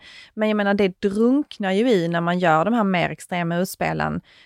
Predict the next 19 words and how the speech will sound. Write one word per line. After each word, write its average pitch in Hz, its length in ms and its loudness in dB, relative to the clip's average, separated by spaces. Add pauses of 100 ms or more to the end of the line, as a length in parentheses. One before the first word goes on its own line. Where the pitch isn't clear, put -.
som 185 240 -4
handlar 180 460 0
om 165 360 0
liksom 156 540 -6
mer 156 260 -2
om 143 380 -6 (120)
invandring, 175 1300 0 (280)
ehm, 160 380 -4 (400)
liksom 147 440 -10
islam, 185 1040 4
den 208 100 -4
här 202 120 -2
typen 185 360 -6
av 170 100 -2
som 170 320 -6
Ebba 180 200 -2
Busch 170 340 -4 (300)
själv 170 260 -2
kallar 165 440 -2